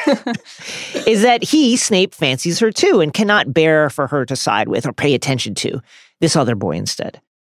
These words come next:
"I know James Potter's an arrogant toe rag," she says. "I don't need you to tell me that.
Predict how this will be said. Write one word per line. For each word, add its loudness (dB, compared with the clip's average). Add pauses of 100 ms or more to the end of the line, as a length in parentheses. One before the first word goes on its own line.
(160)
"I 2
know 4
James 2
Potter's 2
an 0
arrogant 0
toe 2
rag," -4
she -6
says. -10
"I 2
don't 2
need 2
you 2
to 0
tell -2
me -6
that. -10